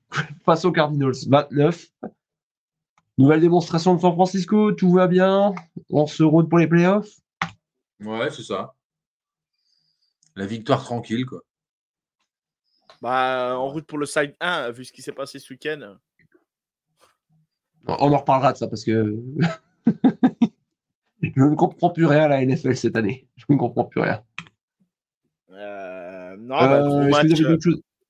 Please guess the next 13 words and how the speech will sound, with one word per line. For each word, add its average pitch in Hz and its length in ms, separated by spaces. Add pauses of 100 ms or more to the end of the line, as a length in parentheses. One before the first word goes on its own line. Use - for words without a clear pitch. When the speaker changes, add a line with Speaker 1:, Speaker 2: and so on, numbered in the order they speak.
(760)
Speaker 3:
gros 143 260
Speaker 1:
Vas-y. - 20
Speaker 3:
match, 156 380
euh, 127 240
les, 127 300 (280)
les, 135 300
les 139 160
top 147 180
joueurs 147 280
sont 143 200
là, 139 200
répondent 139 360
présents. 143 500